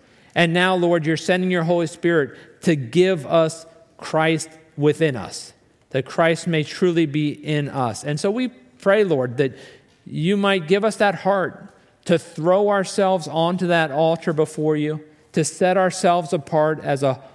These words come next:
holy sacrifice to you, a living sacrifice,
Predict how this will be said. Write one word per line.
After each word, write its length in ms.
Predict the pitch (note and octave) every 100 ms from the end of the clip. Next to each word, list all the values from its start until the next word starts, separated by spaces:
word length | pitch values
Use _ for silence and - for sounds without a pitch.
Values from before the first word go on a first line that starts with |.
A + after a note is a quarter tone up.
| _
holy 680 | - - F#3 F3+ F3+ E3+ E3 - - - -
sacrifice 840 | - E3 D3+ D3 D#3+ - D3 D3
to 160 | - F#3
you, 380 | C3 C#3+ D3 C3+
a 140 | C3+
living 440 | C#3 D3+ F3+ F3+ E3+
sacrifice, 840 | E3+ D3+ D#3 D#3+ D#3 D3 D#3